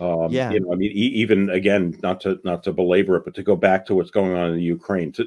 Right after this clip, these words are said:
Speaker 1: to, to label the, the, the Ukraine and Russia and say that, well, you know, this imaginary, arbitrary line divides the two countries. And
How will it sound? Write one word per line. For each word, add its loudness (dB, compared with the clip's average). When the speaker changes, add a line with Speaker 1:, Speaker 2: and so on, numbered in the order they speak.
Speaker 1:
to, -4
to -4
label 4
the, -2
the, -4
the -4
Ukraine 2
and -4
Russia -2
and -4
say 2
that, -2
well, 2
you -2
know, -4
this 2
imaginary, 2
arbitrary 4
line 0
divides 0
the -12
two -4
countries. -8
And -6